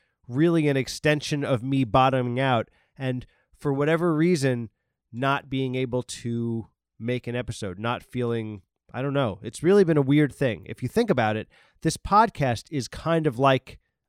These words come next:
an, a secret episode of Grading Animals, whereby Caps breaks apart and you get to see, like, who I am as a person, sort of, you know, I mean, as much as you can glean from a podcast.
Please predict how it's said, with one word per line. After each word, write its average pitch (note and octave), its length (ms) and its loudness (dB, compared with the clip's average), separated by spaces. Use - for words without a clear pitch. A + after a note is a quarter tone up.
an, C#3+ 180 2
a D3 80 0
secret - 560 -2
episode C#3 560 2
of A2+ 240 -2
Grading C3 340 2
Animals, A#2 540 -2
whereby C3+ 880 4
Caps - 720 2
breaks D#3 340 4
apart C#3+ 540 4
and A#2+ 340 -2
you B2+ 120 0
get C#3+ 140 0
to A#2+ 80 -10
see, C#3 280 -2
like, A#2+ 320 -2
who D#3 220 4
I C#3+ 100 8
am C3+ 220 2
as A#2+ 120 0
a A2+ 60 -6
person, A2 520 -4
sort D3 380 2
of, G#2+ 280 -4
you A#2 120 -4
know, B2 100 0
I B2 60 0
mean, B2 240 -4
as B2 180 -4
much C#3+ 180 -4
as C3 140 -8
you C#3 60 -6
can B2 180 -10
glean B2 300 -4
from A#2 160 -6
a G#2+ 40 -4
podcast. A2+ 680 -6